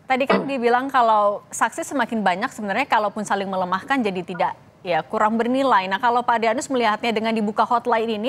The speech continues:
apakah sebenarnya bisa membantu penyidikan, membuat semakin terang, atau justru semakin banjir informasi, jadi mengaburkan penyidikan nantinya?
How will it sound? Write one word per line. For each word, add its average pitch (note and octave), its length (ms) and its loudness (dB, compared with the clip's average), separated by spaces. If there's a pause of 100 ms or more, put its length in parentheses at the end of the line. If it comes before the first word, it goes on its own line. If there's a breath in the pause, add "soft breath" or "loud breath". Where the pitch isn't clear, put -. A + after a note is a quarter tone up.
apakah C4 320 0
sebenarnya A#3 480 -2
bisa C4 320 0
membantu G#3 480 0
penyidikan, F#3 640 0
membuat G3 240 0
semakin F#3+ 320 -4
terang, F#3 220 4 (260 loud breath)
atau B3 240 2
justru C4 240 -4
semakin C#4+ 400 0
banjir A#3 400 2
informasi, A3 640 -2
jadi B3 240 2
mengaburkan G#3+ 880 -2
penyidikan A#3+ 400 -2
nantinya? G#3+ 320 -2